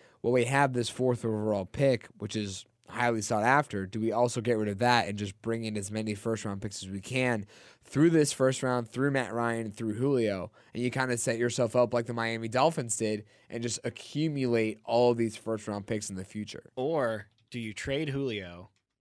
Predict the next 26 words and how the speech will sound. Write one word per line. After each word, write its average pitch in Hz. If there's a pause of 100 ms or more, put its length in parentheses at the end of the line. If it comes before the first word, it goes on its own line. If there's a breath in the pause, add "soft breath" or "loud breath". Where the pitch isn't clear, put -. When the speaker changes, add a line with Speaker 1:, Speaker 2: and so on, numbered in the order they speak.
(120)
Speaker 2:
get 131 (100)
a 120
first 131
or 117
maybe 131
a -
couple 160
first-round 101
picks, -
maybe 143
a -
first-round 139
pick 131
in 113
this 143
year's 110
draft 98
as 98
well, 104 (880)
and 123
you 120
take, 120 (220)
you 120
keep 180
number 123
four 104